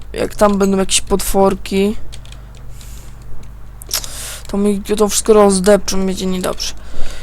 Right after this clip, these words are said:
Bardzo nie będę tak często wychodził w nocy, ponieważ pandy nie lubią nocy, jest tutaj ciemno, nic nie widzimy. No, to szukamy potworków. Aha.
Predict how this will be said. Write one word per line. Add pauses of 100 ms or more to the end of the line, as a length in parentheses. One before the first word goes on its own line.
(1300)
Bardzo
nie
będę
tak
często
wychodził
w
nocy,
ponieważ
pandy
nie
lubią
nocy,
jest
tutaj
ciemno,
nic
nie
widzimy. (1700)
No, (280)
to
szukamy
potworków. (220)
Aha.